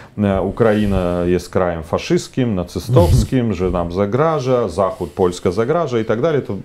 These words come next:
Speaker 1: inne bzdury on cały czas to gadał, ale to powiedział. Dziś, myślę, że w nocy ktoś mu zadzwonił z Kremla, no, w cudzysłowie mówię, mówi już coś odrębnego. Mówi, że budujemy związek Rosji.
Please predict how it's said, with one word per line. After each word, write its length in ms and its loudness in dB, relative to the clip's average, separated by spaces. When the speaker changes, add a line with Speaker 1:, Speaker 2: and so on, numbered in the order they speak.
Speaker 1:
inne 220 4
bzdury 420 2
on 100 -2
cały 280 -2
czas 220 -4
to 120 -6
gadał, 260 0
ale 160 6
to 120 2
powiedział. 440 0
Dziś, 460 4
myślę, 300 0
że 100 4
w 120 0
nocy 360 4
ktoś 300 0
mu 120 2
zadzwonił 460 2
z 100 -12
Kremla, 420 0
no, 160 -2
w 80 -20
cudzysłowie 540 2
mówię, 300 0
mówi 220 4
już 200 0
coś 340 -2
odrębnego. 760 2
Mówi, 320 4
że 140 4
budujemy 480 4
związek 680 0
Rosji. 520 0